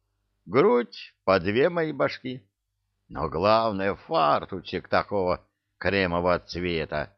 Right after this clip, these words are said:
как на твой худой. Только материала на него ушло столько, что для худой можно сшить не только свадебное платье,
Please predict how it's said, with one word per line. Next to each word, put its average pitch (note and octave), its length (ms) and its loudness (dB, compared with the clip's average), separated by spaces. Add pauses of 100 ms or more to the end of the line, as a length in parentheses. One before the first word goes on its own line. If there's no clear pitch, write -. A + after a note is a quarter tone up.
(200)
как F2 220 0
на G2+ 180 0
твой G2 240 2
худой. E2 500 -2
Только D3+ 560 -2 (300)
материала A2+ 640 2
на F#2 120 -2
него F2 300 -2
ушло D2 300 -8
столько, G2+ 760 0 (520)
что A2 240 -2
для A#2 160 2
худой G3+ 340 0
можно E3+ 400 -2
сшить - 380 -6
не A2 120 -2
только C3+ 440 -2
свадебное C#2+ 880 -2
платье, A2+ 720 -4